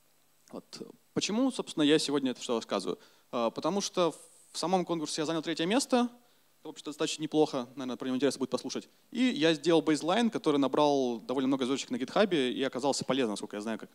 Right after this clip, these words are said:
как минимум не только мне. Э, и большая часть доклада будет посвящена именно этому бейзлайну, как я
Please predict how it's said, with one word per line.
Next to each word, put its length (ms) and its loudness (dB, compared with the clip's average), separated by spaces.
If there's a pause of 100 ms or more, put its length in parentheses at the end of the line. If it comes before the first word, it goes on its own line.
как 180 -12
минимум 160 2
не 80 2
только 240 0
мне. 300 4 (540)
Э, 360 0
и 640 -4 (220)
большая 360 2
часть 140 0
доклада 220 0
будет 140 -6
посвящена 340 -2
именно 160 0
этому 200 -6
бейзлайну, 400 0 (280)
как 200 -6
я 280 -4